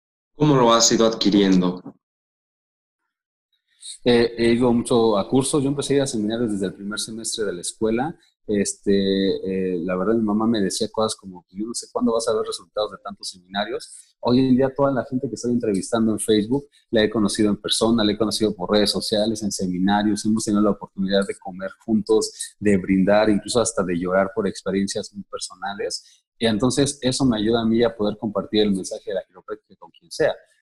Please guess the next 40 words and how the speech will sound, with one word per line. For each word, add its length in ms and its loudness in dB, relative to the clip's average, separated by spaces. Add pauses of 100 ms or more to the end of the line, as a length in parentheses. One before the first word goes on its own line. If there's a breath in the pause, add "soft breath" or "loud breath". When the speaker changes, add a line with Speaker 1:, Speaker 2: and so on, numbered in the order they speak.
(100 soft breath)
Speaker 2:
Y 160 2
bajándole 520 0
también 320 0
al 120 0
ego, 300 -2
porque 240 -4
en 100 -2
ocasiones 460 -2
uno 220 0
es 60 -4
así 200 -12
como, 220 -4
"Ay, 80 -6
mira, 160 0
me 160 -2
conocen 500 -4
y 40 4
esto", 200 -4
y 220 0
yo 100 2
creo 260 -8
que 60 -10
en 80 0
algún 260 -8
punto 300 -8
de 60 -10
mi 100 -12
carrera 420 -4
hice 200 -4
eso, 180 -8
¿no? 160 -14
Como 240 -18
subir 300 -6
videos 360 0
a 40 -6
lo 60 -8
mejor 200 -6
porque 220 -14
me 100 -14
conocieran. 480 -4